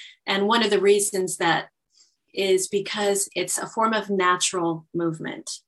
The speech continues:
for women. And that's, that's key for me when I'm working with my clients, is to find a natural form of movement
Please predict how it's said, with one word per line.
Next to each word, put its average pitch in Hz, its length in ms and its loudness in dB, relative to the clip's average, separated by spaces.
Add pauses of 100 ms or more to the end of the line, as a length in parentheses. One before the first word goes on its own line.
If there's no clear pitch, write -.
for 175 120 -4
women. 165 480 -4
And 175 180 -2
that's, - 380 -4 (420)
that's 226 280 0
key 240 300 -2
for 202 240 -4
me 185 240 0
when 170 180 0
I'm 175 280 0
working 170 300 -2
with 175 180 -6
my 165 120 -2
clients, 226 500 -2
is 185 320 -6
to 180 120 -4
find 190 500 -2 (540)
a 202 120 4
natural 180 680 2
form 160 280 -6
of 160 200 -12
movement 175 540 -4